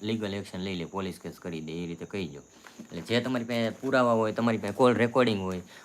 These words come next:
અથવા તો જે તમે Google Pay-થી એને વ્યાજ નાખ્યું હોય, ઈ હિસ્ટ્રી તમારે રાખવાની. બાકી તમારે પોલીસ કેસ કરી દેવાનો, "એટલા એટલા ટકા લેખે મેં આને વ્યાજ આપેલું છે, તો એ હજી મને પ્રેશર કરે છે," ઈ રીતે.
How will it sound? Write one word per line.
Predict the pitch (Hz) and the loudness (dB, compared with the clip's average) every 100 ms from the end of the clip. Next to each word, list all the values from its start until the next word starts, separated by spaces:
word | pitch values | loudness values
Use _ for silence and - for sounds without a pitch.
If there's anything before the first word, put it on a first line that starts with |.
| - | -12
અથવા | 110 117 | -4 -2
તો | 113 98 - - - 87 | -2 -6 -8 -18 -16 -6
જે | 107 | -2
તમે | 110 110 | -2 -2
Google | 104 117 120 113 | -2 -2 -2 -4
Pay-થી | 113 107 | -6 -4
એને | 104 104 | -4 -2
વ્યાજ | 104 110 98 | 0 0 0
નાખ્યું | 117 131 107 | 0 -2 -2
હોય, | 90 82 - - - | -2 -4 -10 -16 -4
ઈ | |
હિસ્ટ્રી | 120 135 131 | -2 0 -2
તમારે | 104 98 98 113 | -2 -2 -2 0
રાખવાની. | 127 127 82 76 73 - - - - _ _ 104 | 0 -2 -8 -10 -14 -20 -20 -20 -20 _ _ -6
બાકી | 113 107 | -6 -6
તમારે | 92 90 | -6 -6
પોલીસ | 92 110 95 | -4 -6 -6
કેસ | 92 85 | -8 -8
કરી | 110 104 | -6 -4
દેવાનો, | 87 85 | -4 -6
"એટલા | 95 101 | -6 -6
એટલા | 95 87 | -6 -6
ટકા | 82 92 90 | -8 -8 -6
લેખે | 85 - | -6 -8
મેં | 87 87 85 | -8 -6 -6
આને | 82 82 | -6 -6
વ્યાજ | 95 92 | -4 -4
આપેલું | 95 107 113 85 | -4 -6 -4 -6
છે, | 87 | -8
તો | 85 - - 107 | -14 -18 -10 -6
એ | 101 | -4
હજી | 87 | -4
મને | 85 87 85 | -6 -6 -6
પ્રેશર | 101 98 - | -6 -6 -8
કરે | 76 95 76 | -8 -8 -8
છે," | 71 85 | -8 -8
ઈ | 80 | -8
રીતે. | 71 - 95 | -10 -20 -20